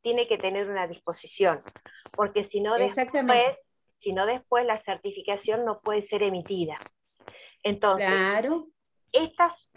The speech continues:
Speaker 1: estas disposiciones son al solo efecto de que, eh, después los alumnos puedan certificar y que los alumnos que asisten a ese curso puedan estar dados de altas en el siunet.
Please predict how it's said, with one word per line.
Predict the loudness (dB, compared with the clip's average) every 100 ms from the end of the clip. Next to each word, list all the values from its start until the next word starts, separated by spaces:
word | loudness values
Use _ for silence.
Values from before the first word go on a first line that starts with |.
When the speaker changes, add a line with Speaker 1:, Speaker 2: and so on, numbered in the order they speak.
| -4
Speaker 1:
estas | -2 -2 2 2 2
disposiciones | -4 -4 -2 -4 -4 -8 -2 2 4 2 -4 -8 -20
son | -6 4 4 4 0
al | 0 0
solo | 6 6 6
efecto | 4 4 4 2 -2 -2 -8 _ -20 _ _ _ _ _ _
de | 6 8 8
que, | 10 8 8
eh, | 0 0
después | -2 -2 2
los | 2 2
alumnos | -2 -2 -4 -4
puedan | -4 -4
certificar | -4 -8 -8 -12 -10 2 4 4 -2 -4
y | -4
que | 4 6
los | 6 2 2
alumnos | 4 4 0 -4
que | -2
asisten | -2 0 -2 -2
a | -2
ese | -2 -2
curso | 6 6 6 -2
puedan | 0 0 0
estar | 0 2 2 -2
dados | 0 2 2 0
de | 2
altas | 2 0 -6
en | -6
el | -8
siunet. | -6 -6 -6